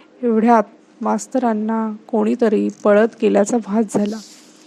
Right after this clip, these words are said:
असेल काहीतरी एखादे जनावर म्हणून त्यांनी त्याकडे दुर्लक्ष केले, तर मास्तरांच्या पुढे एक काळे मांजर आडवे आले.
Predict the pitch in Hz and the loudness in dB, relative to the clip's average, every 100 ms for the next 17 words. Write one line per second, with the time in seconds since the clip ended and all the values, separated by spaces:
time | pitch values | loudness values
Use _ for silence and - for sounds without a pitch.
0 | - - - - 262 320 330 330 294 294 | -20 -20 -16 -8 -2 0 2 2 2 2
1 | 294 285 262 254 262 262 226 233 247 233 | 2 2 2 2 4 2 4 4 4 4
2 | 220 233 226 202 214 220 214 214 214 220 | 2 2 0 0 0 2 2 2 0 0
3 | 208 196 208 - - 180 - - - - | -2 -2 -4 -6 -6 -6 -8 -16 -12 -4
4 | 247 233 220 - 277 262 240 285 277 240 | 0 0 -2 -2 0 0 0 -2 2 4
5 | 233 262 214 - - 269 - 254 226 208 | 6 4 2 -8 -8 -8 -6 -2 0 2
6 | 254 277 277 262 202 202 202 | 0 0 2 2 2 -2 -6